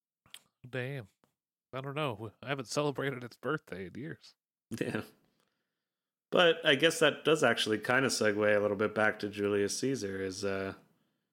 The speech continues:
Speaker 2: kinda shows that when you, you don't follow the natural truths of the universe and you bend towards simplistic, humanistic power,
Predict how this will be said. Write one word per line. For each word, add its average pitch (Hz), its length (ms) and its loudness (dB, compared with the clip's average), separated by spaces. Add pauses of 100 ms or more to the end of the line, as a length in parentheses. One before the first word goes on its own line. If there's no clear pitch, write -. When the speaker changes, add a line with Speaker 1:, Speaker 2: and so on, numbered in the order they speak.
(840)
Speaker 2:
kinda 110 220 0
shows 120 420 4
that 104 180 2
when 107 300 0
you, 107 560 0 (580)
you 120 140 2
don't 117 240 2
follow 113 400 4
the 101 160 0
natural 107 680 -2
truths 113 560 0
of 98 120 -4
the 101 100 -2
universe 101 640 0
and 98 240 -4
you 98 400 -4 (800)
bend 107 320 0
towards 101 800 2 (840)
simplistic, 113 720 -2 (160)
humanistic 113 880 0
power, 113 580 2